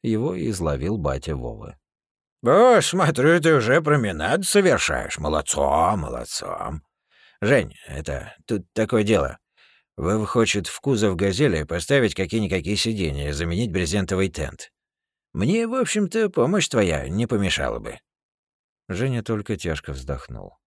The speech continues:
Отказать боевому старикану было невозможно, хотя мысли о работе вызывали у него страшенное желание тут же притвориться страшно больным.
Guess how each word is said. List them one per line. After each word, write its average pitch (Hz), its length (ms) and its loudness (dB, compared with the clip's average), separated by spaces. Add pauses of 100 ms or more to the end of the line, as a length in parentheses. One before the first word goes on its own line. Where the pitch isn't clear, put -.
(540)
Отказать 120 560 -4
боевому 147 460 0
старикану 139 560 -2
было 123 220 0
невозможно, 104 800 -2
хотя 65 440 -10
мысли 92 380 -6
о 101 80 0
работе 82 520 -2
вызывали 73 460 -4
у 76 80 -4
него 76 520 -4
страшенное 82 840 -4
желание 87 480 -2
тут 80 220 -8
же 78 100 -6
притвориться 73 680 -6
страшно 78 480 -6
больным. 78 520 -6